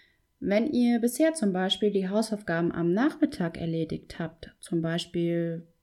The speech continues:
gemeinsam am Küchentisch bei einer Tasse Tee, dann kannst du dir vielleicht vorstellen, wie es bei deinem Sprössling ankäme, wenn du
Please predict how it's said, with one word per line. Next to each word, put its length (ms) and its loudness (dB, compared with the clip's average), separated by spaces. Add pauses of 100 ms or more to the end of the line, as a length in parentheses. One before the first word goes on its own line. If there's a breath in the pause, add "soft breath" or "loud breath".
(120)
gemeinsam 500 6
am 100 2
Küchentisch 640 -2 (180)
bei 260 -6
einer 460 -6
Tasse 380 -8
Tee, 480 2 (680 loud breath)
dann 160 2
kannst 300 4
du 60 4
dir 100 4
vielleicht 300 -2
vorstellen, 920 -2
wie 100 0
es 120 -6
bei 100 -2
deinem 280 6
Sprössling 640 -2
ankäme, 800 2
wenn 300 2
du 260 -2